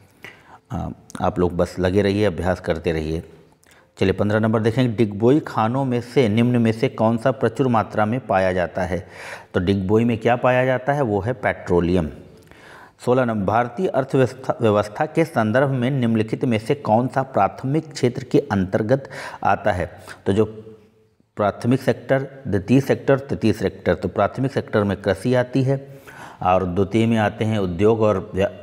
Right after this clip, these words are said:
उद्योग, लौह उद्योग टाइप के, और तृतीय सेक्टर में आते हैं जैसे बैंकिंग हो गया और बीपीओज़ हो गए, ये तृतीय सेक्टर में आते हैं। तो जो प्राथमिक सेक्टर है वो, वो है आपका कृषि से और कृषि से संबंधित तमाम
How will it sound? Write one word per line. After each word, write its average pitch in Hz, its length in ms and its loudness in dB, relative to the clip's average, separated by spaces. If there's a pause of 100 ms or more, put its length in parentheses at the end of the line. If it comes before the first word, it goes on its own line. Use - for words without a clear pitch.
(340)
उद्योग, 104 400 2
लौह 101 200 2
उद्योग 107 480 -2
टाइप 113 300 0
के, 139 80 2
और 101 360 0
तृतीय 127 220 2
सेक्टर 113 340 0
में 113 120 0
आते 104 200 -2
हैं 110 80 -2
जैसे 104 200 -2
बैंकिंग 92 500 -2
हो 95 100 -2
गया 92 240 0 (580)
और 101 120 2
बीपीओज़ 107 520 2
हो 95 120 2
गए, 127 120 -2
ये 131 140 2
तृतीय 104 300 0
सेक्टर 92 360 0
में 87 120 0
आते 82 180 -2
हैं। 85 140 -2
तो 87 80 -6
जो 92 100 0
प्राथमिक 107 480 -2
सेक्टर 113 320 -2
है 117 80 0
वो, 117 200 0 (360)
वो 98 100 2
है 101 140 2
आपका 95 320 -2
कृषि - 580 -2
से 180 220 2
और 113 200 -2
कृषि 117 320 2
से - 180 -4
संबंधित 104 600 -2
तमाम 95 440 0